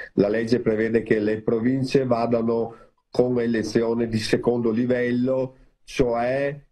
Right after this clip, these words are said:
che, eh, i votanti non siano i cittadini ma gli eletti, quindi nel caso specifico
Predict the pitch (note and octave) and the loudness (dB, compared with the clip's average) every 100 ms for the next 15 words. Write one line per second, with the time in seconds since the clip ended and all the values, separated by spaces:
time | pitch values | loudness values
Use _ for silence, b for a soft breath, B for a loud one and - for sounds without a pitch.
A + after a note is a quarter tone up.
0 | _ _ C3+ C3 C3+ C3+ - A2 G#2+ G#2+ | _ _ 0 2 0 -2 -2 -2 0 0
1 | G#2+ A#2+ B2 B2 C3 C3 B2+ A#2+ A2+ D3 | 0 0 0 0 -2 0 2 2 2 0
2 | C#3 B2 - C3 D#3 C3 C3+ C#3 C3 A#2+ | 0 0 0 2 2 2 0 0 -2 0
3 | A#2 G#2+ G2 - A#2 - C#3+ C3+ B2 A#2 | 0 0 -2 -6 -6 -4 -2 0 0 0
4 | C3+ C3 B2 C#3 C3+ - C3 - C3 C#3+ | 0 0 0 0 2 2 0 0 0 0
5 | C#3 | 0